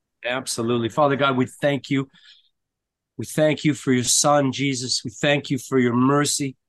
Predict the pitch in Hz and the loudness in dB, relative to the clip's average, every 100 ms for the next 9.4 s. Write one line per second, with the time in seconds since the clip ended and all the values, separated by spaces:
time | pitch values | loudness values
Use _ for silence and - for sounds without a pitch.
0 | _ _ _ _ - 123 - 156 151 143 | _ _ _ _ -12 -10 -2 -2 0 -4
1 | - 131 - 135 127 113 139 151 - 147 | -4 0 2 2 0 2 2 2 0 -4
2 | 143 - _ _ _ _ _ _ _ _ | -6 -10 _ _ _ _ _ _ _ _
3 | _ _ 143 165 175 160 208 185 185 175 | _ _ 2 4 4 4 0 0 0 0
4 | 170 127 110 127 151 151 139 - 127 - | -4 -4 -2 2 2 0 -4 -6 -6 -2
5 | 135 127 131 _ 147 131 123 135 131 131 | 0 0 -4 _ 0 0 2 0 2 2
6 | 135 139 156 143 147 135 - - _ _ | 2 0 2 2 0 -2 -2 -10 _ _
7 | - 143 113 143 156 135 135 127 131 - | -4 -2 0 0 2 0 0 0 -2 -4
8 | - 156 151 - 160 147 135 135 135 - | -4 0 0 0 -2 0 0 0 -2 -6
9 | 120 - 131 - | -12 -12 -10 -12